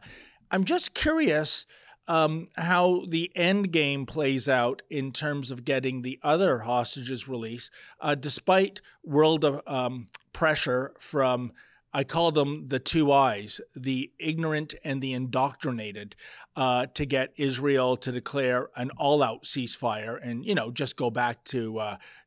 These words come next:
to, uh, have the troops go back to Israel. We know that's not gonna happen. We know how important, uh, human life is to Israel. And, um,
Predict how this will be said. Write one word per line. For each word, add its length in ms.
to, 400
uh, 160
have 240
the 80
troops 320
go 100
back 220
to 120
Israel. 520
We 160
know 220
that's 320
not 160
gonna 180
happen. 460
We 160
know 240
how 240
important, 720
uh, 160
human 400
life 320
is 420
to 340
Israel. 640
And, 560
um, 460